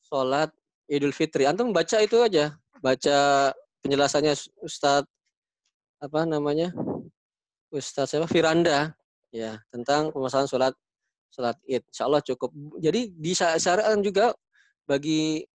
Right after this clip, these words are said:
setiap orang, walaupun yang terluput sholat Id, kelewatan gitu, ataupun yang di tempatnya, ya, nggak mungkin sholat Id,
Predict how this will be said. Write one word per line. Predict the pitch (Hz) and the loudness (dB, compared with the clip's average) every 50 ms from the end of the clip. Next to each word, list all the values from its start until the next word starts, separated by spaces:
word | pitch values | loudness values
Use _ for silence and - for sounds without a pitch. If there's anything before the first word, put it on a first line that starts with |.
| _ _ | _ _
setiap | _ - - - - - 175 165 - | _ -18 -18 -12 -2 0 0 0 2
orang, | 160 151 143 139 139 151 185 190 185 - - - - _ _ | 0 2 2 2 0 0 -2 -4 -10 -12 -16 -18 -20 _ _
walaupun | _ 135 131 135 135 - - | _ -2 0 0 0 0 0
yang | 156 156 160 156 | 0 0 0 0
terluput | 147 - 165 165 160 165 156 - 160 - | -2 -2 0 2 2 2 2 2 0 2
sholat | - 147 139 135 127 - | 2 2 2 2 0 0
Id, | _ - 151 - - _ _ _ _ _ _ _ _ _ _ _ _ _ _ _ 147 | _ 0 0 0 0 _ _ _ _ _ _ _ _ _ _ _ _ _ _ _ -14
kelewatan | - - 131 127 127 127 131 - 147 143 143 | -4 0 2 2 4 2 2 2 0 0 2
gitu, | 135 131 127 156 175 - | 0 0 -2 -2 -8 -6
ataupun | _ 139 135 - - 160 170 - 254 240 208 202 | _ -4 -2 0 0 0 0 2 2 2 4 4
yang | 175 165 160 151 | 2 2 2 0
di | 156 151 | -2 -2
tempatnya, | - 147 143 - 156 151 - 160 151 151 147 147 151 - _ _ _ _ _ _ _ _ _ _ _ _ _ _ _ _ _ _ _ 143 | -2 -2 0 0 -2 -2 0 -2 -2 -2 -2 -4 -6 -10 _ _ _ _ _ _ _ _ _ _ _ _ _ _ _ _ _ _ _ -12
ya, | 135 127 123 120 120 123 123 120 | -10 -8 -6 -6 -8 -8 -12 -14
nggak | _ 131 123 123 117 | _ -4 -4 -2 -2
mungkin | 139 143 147 139 - 156 156 147 | 0 -2 -2 -2 -2 -2 -2 -2
sholat | 139 139 139 135 131 - _ | 0 0 0 0 0 -2 _
Id, | 135 139 156 | -2 -2 -2